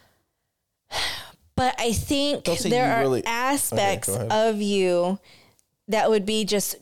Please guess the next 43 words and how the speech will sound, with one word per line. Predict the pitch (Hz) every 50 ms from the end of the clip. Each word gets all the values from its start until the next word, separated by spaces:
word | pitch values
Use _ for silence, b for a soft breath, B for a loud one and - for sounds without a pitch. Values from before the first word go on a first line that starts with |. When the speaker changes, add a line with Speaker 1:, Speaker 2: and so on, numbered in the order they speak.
| _ _ -
Speaker 1:
too | - - 240 233 220
much | 214 202 185 180 - - - - - - - - - - _ _ _ _ _ _ _ _ _ _ _ _ _ _ _ _ _ _ _ _ _ _ _ _ _
in | - 208 202
a | 185
relationship. | 180 170 160 147 123 156 - - 123 - - - - - - -
Speaker 2:
Like | - 117 98
what? | 98 98 98 87 73 - - - _ _ _ _ _ _ _ -
Speaker 1:
Like, | 220 208 202
some | - - 247 233 233
things | 220 233 220 220 208
I | 190 185
wouldn't | 180 180 165 170
be | 175
able | 165 156 156
to | 160
deal | 160 - 120 113
with | 95 123 -
if | 175 175 - - 170 147 - -
Speaker 2:
Drinking. | - 139 123 123 160 208
Speaker 1:
if | 196 185 185 - - -
you're | 131 202 196 208 208 196
drinking. | 190 208 190 175 151 135
Speaker 2:
Smoking. | 131 120 101 101 - B B B B B B B B B
Speaker 1:
You're | - 220 214
drinking | - 226 233 240 226 247 247 247 247 240 190
and | 190 208
you're | 208 202
smoking, | - - 214 202 196 196 - 208 202 202
I | - - 185
wouldn't | 185 180 190 185 180 -
be | 190 180
able | 180 170 175 175
to | 170
deal | 170 165 160 156 156
with. | 160 156 175
Speaker 2:
Yeah, | 165 139 127 127
no, | 131 123
I | 120 117 123 123
can | 127 120
understand. | 110 123 127 113 113 - 120 107 101
I | 117 123
know | 127 127 117 107
that. | 87 104 90 73 76 -